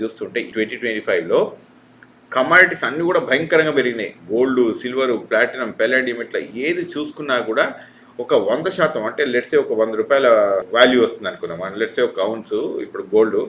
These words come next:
let's say ట్వంటీ ఫైవ్ హండ్రెడ్ అప్పుడు ఉంటే ఇప్పుడు ఒక ఫార్టీ ఫైవ్ హండ్రెడ్ వరకు ఉంది. అంటే ఆ లెవెల్‌లో పెరిగింది. సిల్వర్ బిగినింగ్ అప్పుడు కనుక చూస్తే ఒక ముప్పై ఐదు డాలర్లు అట్లా ఉంటే ఇప్పుడు అది డెబ్బై ఐదు కాడికి వచ్చేసింది. అంటే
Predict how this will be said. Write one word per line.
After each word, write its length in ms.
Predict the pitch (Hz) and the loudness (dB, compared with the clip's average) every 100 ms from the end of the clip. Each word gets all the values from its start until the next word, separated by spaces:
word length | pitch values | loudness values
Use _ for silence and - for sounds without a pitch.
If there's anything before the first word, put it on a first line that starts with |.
| - 101 | -6 -6
let's 220 | 101 98 | -6 0
say 80 | 113 | -2
ట్వంటీ 280 | - 107 107 | 0 -2 0
ఫైవ్ 140 | 113 | 0
హండ్రెడ్ 220 | 101 107 | 0 2
అప్పుడు 260 | 101 - 104 | 0 0 -4
ఉంటే 180 | 82 78 | -2 -2
ఇప్పుడు 220 | - 110 | -2 -4
ఒక 300 | 92 90 - | -2 -4 -2
ఫార్టీ 180 | 101 - | -4 -2
ఫైవ్ 140 | 101 | -4
హండ్రెడ్ 180 | 90 90 | -4 -4
వరకు 280 | 85 82 117 | -6 -6 -10
ఉంది. 200 | 85 - 90 | -12 -16 -12
అంటే 180 | 113 | -6
ఆ 300 | 80 85 90 | -4 -4 -6
లెవెల్‌లో 340 | 101 95 95 95 | -4 -4 -4 -6
పెరిగింది. 360 | 82 76 73 - - - - - | -8 -12 -16 -20 -20 -20 -12 -4
సిల్వర్ 540 | 143 131 107 - - | 2 4 4 2 -2
బిగినింగ్ 300 | 107 110 123 | -6 -6 -6
అప్పుడు 220 | 107 - | -6 -6
కనుక 320 | 101 95 90 90 | -10 -10 -10 -10
చూస్తే 400 | 92 180 - - _ _ _ _ - | -6 -4 -4 -6 _ _ _ _ -10
ఒక 160 | 110 123 110 104 - - - _ _ | -2 4 6 6 2 -6 -20 _ _
ముప్పై 340 | 120 123 135 123 | -4 4 8 10
ఐదు 220 | 120 117 | 8 6
డాలర్లు 460 | 113 113 120 117 113 | 4 4 4 2 2
అట్లా 260 | 113 117 | 2 0
ఉంటే 220 | 113 113 | -2 -2
ఇప్పుడు 180 | 151 127 | -4 0
అది 120 | 113 | -2
డెబ్బై 260 | 98 101 101 | 0 0 0
ఐదు 100 | 98 | 0
కాడికి 260 | 87 87 85 | -2 -6 -8
వచ్చేసింది. 440 | 80 80 - 80 | -16 -20 -20 -14
అంటే 380 | - 139 147 | -10 -8 -8